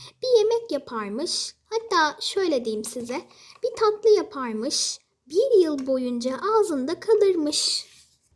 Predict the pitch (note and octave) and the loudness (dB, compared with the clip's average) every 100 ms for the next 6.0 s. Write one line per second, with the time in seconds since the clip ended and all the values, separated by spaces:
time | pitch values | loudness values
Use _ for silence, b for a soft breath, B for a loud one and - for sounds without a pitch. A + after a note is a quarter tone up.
0 | _ _ _ _ b b _ E4 G#4+ A4 | _ _ _ _ b b _ 0 4 4
1 | B3 A#3+ A#3+ A#3+ - - C#4 C4+ - C4 | 2 -4 -6 -2 -2 -2 -4 -4 -4 -4
2 | E4 F4+ G#4+ A4+ G#4+ G4 D#4+ C#4 C4+ C4 | -2 -2 0 0 2 2 2 2 2 0
3 | B3+ - - - _ B B G#4+ B4+ G#4 | 0 -2 -4 -6 _ B B -4 -2 0
4 | F4 F4 F4 - C#4 B3+ B3+ B3+ B3 B3+ | 2 2 0 -2 -4 -2 -2 -2 -2 -4
5 | - A3+ A3+ D4+ F4+ - A#3 A#3 - | -4 -4 -2 -2 -4 -6 -6 -4 -6